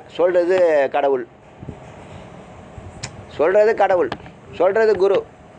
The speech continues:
குரு வேற, இறைவன் வேற இல்லைன்னு சொல்லிட்டேன்.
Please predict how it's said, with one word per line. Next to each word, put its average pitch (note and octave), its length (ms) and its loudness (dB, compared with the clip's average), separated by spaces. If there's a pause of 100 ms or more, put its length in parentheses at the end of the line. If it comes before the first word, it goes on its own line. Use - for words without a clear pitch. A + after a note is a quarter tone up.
(2000)
குரு F3+ 180 2
வேற, F3+ 300 4
இறைவன் E3+ 320 2
வேற D#3+ 260 2
இல்லைன்னு D#3+ 360 -4
சொல்லிட்டேன். D3+ 320 -4